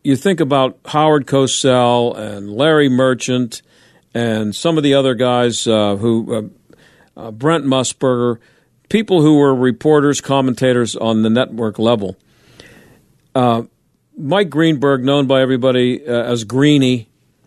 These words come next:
who's a talented guy and deserves the money he's making. He's doing a good job at what he's supposed to do.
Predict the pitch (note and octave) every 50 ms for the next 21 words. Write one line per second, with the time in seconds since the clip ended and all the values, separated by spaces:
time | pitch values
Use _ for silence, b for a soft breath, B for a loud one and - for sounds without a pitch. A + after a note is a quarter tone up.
0 | _ _ _ _ _ _ _ - C3+ E3+ E3+ - - E3 F3+ F#3 F3+ F3 E3+ D#3
1 | C3+ C3 C#3 C3+ C3 C3 B2+ B2+ B2+ A#2+ G#2+ _ _ _ _ _ _ _ _ _
2 | - C#3 C#3+ D#3+ C#3 B2 D#3+ D#3+ E3+ D3+ C#3 D#3 C#3+ C#3 C#3 C#3 C3+ A#2 A2 A#2
3 | A2+ A#2 G#2 - A#2+ A#2+ A#2+ A#2+ A2+ - - - C#3+ D3 C3+ C3 G#2+ C3+ C3+ A#2+
4 | G2+ B2 B2 B2 B2 A#2+ A2+ A2+ F2 A2+ A#2+ A#2+ A#2 - A2+ G#2+ - A2+ A2+ A2
5 | - A2+ F#2+ G2+ G2 G2 G2+ -